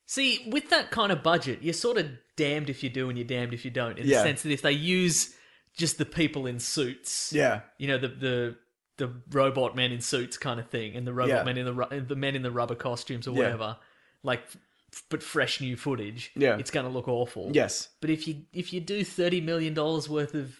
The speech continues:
Speaker 1: C G I, that's
Speaker 2: Yeah.
Speaker 1: also gonna look awful.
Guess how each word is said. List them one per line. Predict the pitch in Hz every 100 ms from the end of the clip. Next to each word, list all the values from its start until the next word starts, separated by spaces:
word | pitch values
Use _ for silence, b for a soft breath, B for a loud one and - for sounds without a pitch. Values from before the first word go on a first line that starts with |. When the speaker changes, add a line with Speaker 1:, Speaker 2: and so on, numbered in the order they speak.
| -
Speaker 1:
C | - - 147
G | 139 139
I, | 143 170
that's | 156 131
Speaker 2:
Yeah. | 131
Speaker 1:
also | 170 - 165
gonna | 170 165
look | 165 165
awful. | 175 180 220 233